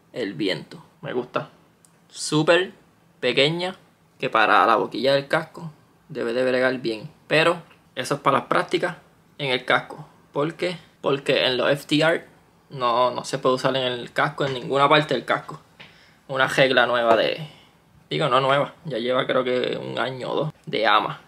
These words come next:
Supuestamente un cogedor se, se mató por tener la, la cámara en el casco, algo así. Fue lo que escuché. No sé.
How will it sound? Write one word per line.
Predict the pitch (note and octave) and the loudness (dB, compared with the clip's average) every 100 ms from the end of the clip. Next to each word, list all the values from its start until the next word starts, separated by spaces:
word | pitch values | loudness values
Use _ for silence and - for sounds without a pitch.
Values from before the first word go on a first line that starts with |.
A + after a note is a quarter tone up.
| _ | _
Supuestamente | - A#2 - B2 C3 C3 C3 A#2+ | -12 -12 -8 -6 -6 -6 -4 -4
un | A#2 | -4
cogedor | D3 B2+ B2+ C3+ D3 | -6 -4 0 2 0
se, | - B2+ G2+ - D#3 - _ _ _ _ | -2 -2 -2 -4 -10 -20 _ _ _ _
se | - - - - - B2+ | -20 -18 -14 -12 -8 -6
mató | B2 A2+ C#3 D3+ D3+ | -4 -2 2 2 4
por | C3+ A#2+ | 2 0
tener | - G2+ G2+ | -4 -6 -2
la, | B2 A#2 - - D#3 | 0 0 0 -6 -2
la | - | 0
cámara | A#2 C3+ A#2 | 0 0 0
en | F#2+ | -2
el | - | -4
casco, | B2 D3 - | -4 -4 -4
algo | A2+ G#2 | -4 -6
así. | - D3+ - _ _ _ _ _ - | -8 -14 -18 _ _ _ _ _ -4
Fue | C3+ | 0
lo | B2 | 2
que | A#2 | 0
escuché. | - B2+ - D#3 - _ _ _ | -4 -8 -8 -12 -18 _ _ _
No | C#3 B2+ | -8 -8
sé. | D3 | -10